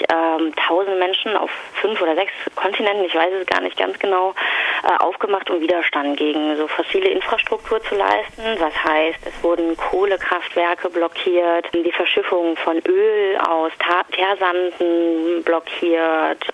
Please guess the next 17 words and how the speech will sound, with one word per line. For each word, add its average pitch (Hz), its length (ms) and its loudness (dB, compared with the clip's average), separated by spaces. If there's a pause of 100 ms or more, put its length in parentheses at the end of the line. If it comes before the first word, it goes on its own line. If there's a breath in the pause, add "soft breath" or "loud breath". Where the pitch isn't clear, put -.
ähm, 156 420 -2
Aktionen 156 800 -2
an 151 400 -2 (300 loud breath)
Pipelines 180 560 2
gemacht, 156 560 0 (100)
an - 100 -2
Häfen 180 840 0
et - 140 -2
cetera, 143 420 -4
et - 100 -8
cetera. 143 400 -2 (560 loud breath)
Ähm, 165 140 2
das 175 120 2 (140)
ist - 60 0 (200)
total 190 460 0
beeindruckend, 214 840 0 (360 loud breath)
weil 160 440 2